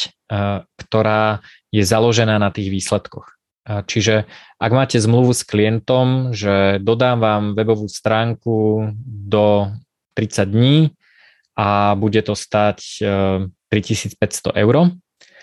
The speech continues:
a tak, e, to už je bližšie, e, k tomu, o čom hovorím, ako teda fakturovať, e, e, nejaký čas, pretože potom, e,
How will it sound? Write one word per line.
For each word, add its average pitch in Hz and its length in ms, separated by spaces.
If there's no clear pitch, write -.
a 101 240
tak, 101 240
e, 107 400
to 127 160
už 117 220
je - 20
bližšie, 107 480
e, 104 220
k - 80
tomu, 107 240
o 101 80
čom 104 240
hovorím, 101 560
ako 104 560
teda 104 320
fakturovať, 101 640
e, 107 60
e, 104 40
nejaký 104 560
čas, - 400
pretože 104 400
potom, 104 380
e, - 20